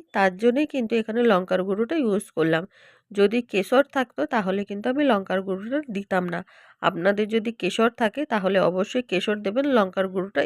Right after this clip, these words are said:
স্কিপ করে যাবেন। লঙ্কার গুঁড়োর বদলে ওখানে কিন্তু আপনারা কাঁচা লঙ্কা ইউজ করতে পারেন।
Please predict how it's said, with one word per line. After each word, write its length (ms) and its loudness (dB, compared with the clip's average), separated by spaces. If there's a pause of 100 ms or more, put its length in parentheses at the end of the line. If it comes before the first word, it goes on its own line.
(100)
স্কিপ 360 -8
করে 220 4
যাবেন। 260 2 (960)
লঙ্কার 420 4
গুঁড়োর 300 4
বদলে 400 4 (140)
ওখানে 360 -2
কিন্তু 280 -4
আপনারা 340 -2 (100)
কাঁচা 300 2
লঙ্কা 300 2
ইউজ 300 2
করতে 300 -4
পারেন। 280 -4